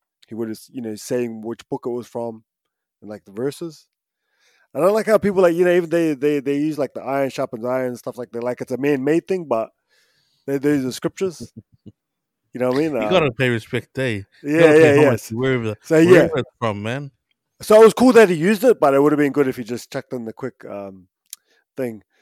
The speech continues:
Speaker 1: And then the other one was, um, oh yeah, when we were at the, the, the,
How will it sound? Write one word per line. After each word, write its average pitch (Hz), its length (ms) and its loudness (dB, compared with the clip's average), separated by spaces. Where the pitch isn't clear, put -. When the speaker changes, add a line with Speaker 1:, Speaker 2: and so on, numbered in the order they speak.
Speaker 1:
And 120 260 -6
then 131 220 -4
the 131 160 0
other 170 160 4
one 156 200 4
was, 135 180 -2
um, 131 200 0
oh 180 100 2
yeah, 196 120 8
when 214 160 6
we 214 80 4
were 202 80 6
at 185 100 -6
the, 135 520 0
the, 123 400 -6
the, 127 140 -10